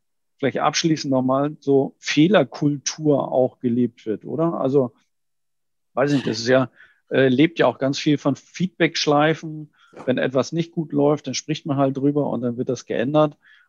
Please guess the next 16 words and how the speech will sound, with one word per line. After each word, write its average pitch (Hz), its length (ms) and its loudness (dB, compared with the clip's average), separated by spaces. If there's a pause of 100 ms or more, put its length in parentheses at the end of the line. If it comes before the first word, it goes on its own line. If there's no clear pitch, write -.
(120)
Äh, 127 240 2
vielleicht 131 300 -2
können 139 180 2
Sie, 131 320 0 (100)
äh, 120 280 -6
dazu 135 360 -2
abschließend 143 540 -2
ganz 135 240 -2
kurz 143 220 -2
nochmal 135 200 0
einen 123 80 -4
Satz, - 360 -4
einen 131 140 -6
Satz 123 280 2
sagen. 131 340 -2 (560)
Ähm, 135 520 2